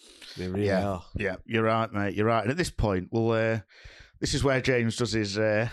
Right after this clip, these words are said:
Speaker 2: we do the Patreon, uh, plug. So if you, if you saw my, uh,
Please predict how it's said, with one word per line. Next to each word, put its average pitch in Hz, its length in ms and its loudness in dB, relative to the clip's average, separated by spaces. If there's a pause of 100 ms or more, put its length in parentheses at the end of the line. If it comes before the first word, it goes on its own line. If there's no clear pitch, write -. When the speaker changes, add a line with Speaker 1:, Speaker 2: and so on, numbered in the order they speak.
Speaker 2:
we 123 120 2
do 127 100 2
the 117 80 0
Patreon, 131 600 2
uh, 120 280 2 (300)
plug. 120 300 0
So 110 400 2 (580)
if 123 100 0
you, 160 120 4
if 151 120 0
you 170 60 2
saw 185 280 2
my, 127 300 4 (280)
uh, 113 40 0